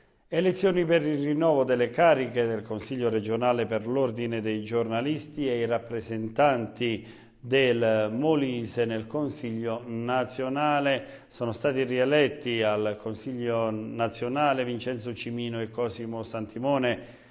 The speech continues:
Cimino eletto tra i pubblicisti ha totalizzato trecentonove preferenze, Cosimo Santimone ha ricevuto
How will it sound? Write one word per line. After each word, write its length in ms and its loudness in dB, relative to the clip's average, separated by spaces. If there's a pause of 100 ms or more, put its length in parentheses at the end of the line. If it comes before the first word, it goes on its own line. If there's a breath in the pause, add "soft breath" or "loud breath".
(140)
Cimino 440 0
eletto 420 2
tra 220 2
i 180 0
pubblicisti 920 -6
ha 80 0
totalizzato 720 -2
trecentonove 760 -4
preferenze, 800 -2 (320 loud breath)
Cosimo 480 2
Santimone 760 -2
ha 40 0
ricevuto 1120 -2